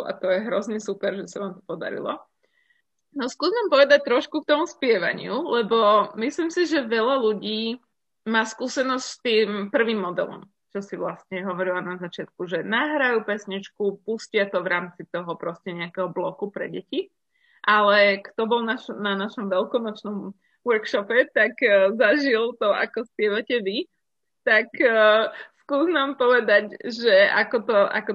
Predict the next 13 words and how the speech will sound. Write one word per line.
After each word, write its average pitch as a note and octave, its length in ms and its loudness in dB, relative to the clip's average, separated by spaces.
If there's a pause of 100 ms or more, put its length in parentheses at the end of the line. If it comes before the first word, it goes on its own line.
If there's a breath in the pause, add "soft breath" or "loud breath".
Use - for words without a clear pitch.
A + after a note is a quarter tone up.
to A3 100 0
robíte G3+ 420 2
aj G#3 280 6
pre F#3 200 0
tých, G3+ 280 -10
ktorí G3 340 -4
to G3 300 -2 (120)
nemali G3+ 400 -2
šancu G#3 440 -2
zažiť A3+ 280 2
na G3 160 -2
vlastnej G3+ 400 -4
koži. - 360 -4